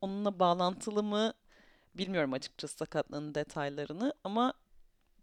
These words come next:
sakat sakat oynamak evet bir maç kazandırıyor ama sezonun eğer daha büyük bir bölümünde olmamasını gerektirecekse yani onu bir düşünmek gerekiyor. Tabii tekrar söylüyorum ki sakatlığın detaylarını bilmiyorum. Belki hiçbir alakası yoktur Maccabi maçındaki sakatlığıyla.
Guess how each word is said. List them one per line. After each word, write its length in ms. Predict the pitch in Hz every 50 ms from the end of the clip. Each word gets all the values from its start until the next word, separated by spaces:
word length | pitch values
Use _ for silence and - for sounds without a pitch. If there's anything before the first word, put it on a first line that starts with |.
| _ _ - 180 170 160 -
sakat 300 | - 180 - - 190 -
sakat 280 | - 196 - - - -
oynamak 840 | 170 170 170 175 175 175 180 180 185 190 202 202 _ - - - - -
evet 220 | 180 175 165 -
bir 60 | 165
maç 260 | 165 170 180 - -
kazandırıyor 600 | - 190 170 - 175 170 170 165 190 202 214 220 - -
ama 240 | 180 180 185 196
sezonun 420 | 202 - 170 165 175 175 190 202 -
eğer 460 | - 170 170 175 190 - - - - _ _ _ _ _ _ _ -
daha 180 | - 175 180 170
büyük 180 | 170 160 - -
bir 80 | 160
bölümünde 640 | 160 160 156 156 160 160 160 160 160 175 180 190 - - _ - - - - - _ -
olmamasını 800 | 180 180 185 190 175 160 160 165 - - 180 170 170 170 - - 170
gerektirecekse 1120 | 170 160 160 170 - - - 196 190 196 - - 220 220 - - - - 254 269 294 302 - _ _ _ - - _ _ _ _ _ _ _ -
yani 100 | - 160
onu 160 | 180 190 190 202
bir 80 | 208
düşünmek 440 | 202 - - 202 196 196 190 - -
gerekiyor. 460 | - 147 151 160 - - - 262 311 - - - _
Tabii 140 | - 220 -
tekrar 320 | - 214 - - 156 143
söylüyorum 300 | 147 - 147 151 175 220 254
ki 60 | -
sakatlığın 440 | - 190 - 185 170 - 190 180 170
detaylarını 520 | 170 - - 175 165 165 196 226 226 185
bilmiyorum. 340 | 185 156 139 143 165 208 190
Belki 200 | 175 175 - -
hiçbir 200 | - - - 160
alakası 420 | 143 131 139 - - 165 - -
yoktur 240 | 185 160 - - -
Maccabi 400 | - 131 147 - - 147 135 143
maçındaki 440 | 139 147 - - 143 139 - - -
sakatlığıyla. 520 | - 151 - - - - - - 147 -